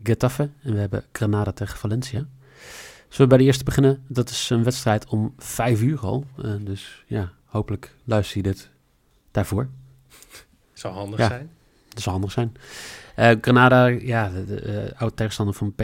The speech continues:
Speaker 1: S V. Eh, geloot tegen Napoli in de Europa League. Zware loting. En ja, mag in de komende paar weken nog op tegen Barcelona en tegen Real Madrid. Maar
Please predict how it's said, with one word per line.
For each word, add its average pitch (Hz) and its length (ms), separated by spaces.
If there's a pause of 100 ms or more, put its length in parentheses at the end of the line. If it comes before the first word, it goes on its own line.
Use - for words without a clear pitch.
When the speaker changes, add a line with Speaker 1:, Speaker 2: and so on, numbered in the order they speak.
Speaker 1:
S - 100
V. 160 240 (680)
Eh, 107 260 (500)
geloot 120 480
tegen 107 260
Napoli 117 460
in 107 220
de 107 60
Europa 107 340
League. 104 360
Zware 107 380
loting. 98 380 (240)
En 95 460 (180)
ja, 95 200
mag 92 200
in 107 60
de 104 60
komende 120 260
paar 123 120
weken 120 240
nog 117 220
op - 240
tegen 104 800 (880)
Barcelona 131 520
en 139 100
tegen 127 240
Real 92 180
Madrid. 110 320 (1400)
Maar 143 480